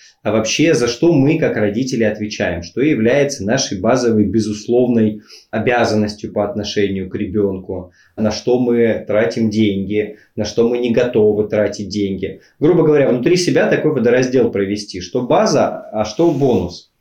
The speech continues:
И от чего этот бонус зависит? Дальше уже, исходя из этого, можно будет принимать решения. Участвовать в семейном бюджете, там, оплачивать свет и скидываться на новогодний стол,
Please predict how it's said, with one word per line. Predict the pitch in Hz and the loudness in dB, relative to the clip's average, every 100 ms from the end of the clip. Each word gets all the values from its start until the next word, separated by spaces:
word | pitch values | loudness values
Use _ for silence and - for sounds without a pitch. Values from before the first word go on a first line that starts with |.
| - | -4
И | 123 135 | 0 2
от | 123 - | 2 0
чего | - 139 190 | 0 0 0
этот | 127 101 | -2 0
бонус | 143 143 107 | 2 2 2
зависит? | 117 117 107 - - - _ - | 2 2 2 -2 -10 -20 _ -2
Дальше | - - - | 0 0 -2
уже, | 127 185 | -2 0
исходя | 220 - 117 147 180 | -2 -2 0 2 2
из | 135 | 2
этого, | 170 151 120 | 2 2 0
можно | 113 107 120 | 0 0 -2
будет | 107 135 - | -2 -4 -4
принимать | 101 98 107 - | -6 -4 -4 -6
решения. | 110 107 110 87 - - _ _ - _ _ | -8 -8 -8 -8 -10 -16 _ _ -20 _ _
Участвовать | - 131 175 180 170 151 | -10 -2 0 0 0 -4
в | |
семейном | - 151 156 156 139 | -2 0 2 2 0
бюджете, | 131 127 196 196 | -2 0 2 0
там, | 139 110 | 0 -2
оплачивать | 107 135 135 - 127 - | 0 0 0 0 -6 -6
свет | - 120 143 123 | -4 -2 -2 -4
и | |
скидываться | - 139 131 120 120 117 | -8 -6 -4 -6 -4 -2
на | |
новогодний | 117 113 117 131 113 117 | 0 0 2 2 0 -2
стол, | - 139 196 208 - | -2 0 0 0 -6